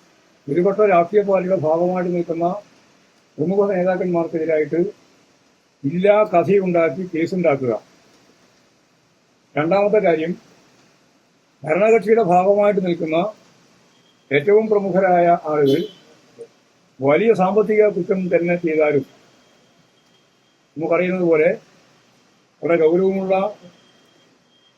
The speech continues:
പണം, കുഴൽപ്പണം വെടിപ്പിക്കുന്നതിന് വേണ്ടിയുള്ള ശ്രമം, ഒൻപത് കോടിയിലധികം രൂപ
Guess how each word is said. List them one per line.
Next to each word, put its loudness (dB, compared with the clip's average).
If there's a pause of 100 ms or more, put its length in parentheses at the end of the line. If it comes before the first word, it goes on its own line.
(280)
പണം, 0
കുഴൽപ്പണം 0 (1080)
വെടിപ്പിക്കുന്നതിന് -2
വേണ്ടിയുള്ള 0 (280)
ശ്രമം, -2
ഒൻപത് 2
കോടിയിലധികം 0
രൂപ -2